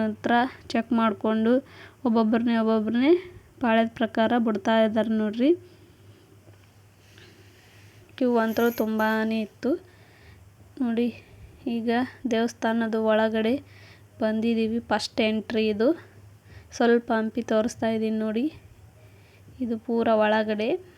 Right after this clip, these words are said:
ಈಗ ನೋಡಿ ಕ್ಯೂ ಅಂತೂ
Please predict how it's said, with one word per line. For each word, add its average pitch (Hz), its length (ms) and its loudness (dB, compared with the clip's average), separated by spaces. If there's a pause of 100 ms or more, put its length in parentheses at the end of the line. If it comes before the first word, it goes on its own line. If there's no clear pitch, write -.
(2000)
ಈಗ 220 80 -4 (100)
ನೋಡಿ 233 260 -2 (840)
ಕ್ಯೂ 233 120 -2 (180)
ಅಂತೂ 226 260 -4